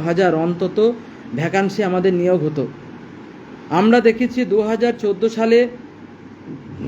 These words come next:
চোদ্দো হাজার অষ্টাশিটা ভ্যাকান্সিতে আমাদের নোটিফিকেশন হয়েছিল পরীক্ষার,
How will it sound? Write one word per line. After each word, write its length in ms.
চোদ্দো 300
হাজার 320
অষ্টাশিটা 520
ভ্যাকান্সিতে 560
আমাদের 340
নোটিফিকেশন 600
হয়েছিল 300
পরীক্ষার, 420